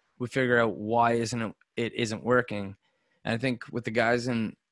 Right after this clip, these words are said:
in the Giants, they're, they're not hired guns like a lot of bands. They're, we're best friends, so we can be very opinionated with each other in the nicest way.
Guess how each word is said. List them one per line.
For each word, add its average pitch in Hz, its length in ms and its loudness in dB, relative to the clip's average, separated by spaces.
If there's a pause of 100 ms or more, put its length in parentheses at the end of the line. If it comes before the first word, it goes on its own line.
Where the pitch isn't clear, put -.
(160)
in 104 320 -2
the 101 100 -2
Giants, 107 560 -4
they're, 110 440 -2 (800)
they're 143 100 6
not 175 160 8
hired 139 380 4
guns 117 280 0
like 104 140 -2
a 104 60 -2
lot 101 240 0
of 98 80 -2
bands. 95 300 -6
They're, 104 240 -4
we're 120 120 2
best 117 320 2
friends, 107 360 -2
so 104 220 0
we 104 240 -2
can 120 160 -2
be 113 140 0
very 120 280 2
opinionated 113 600 -2
with 101 160 -8
each 104 180 -4
other 107 200 0
in 107 160 -2
the 110 60 -2
nicest 113 440 -4
way. 110 360 0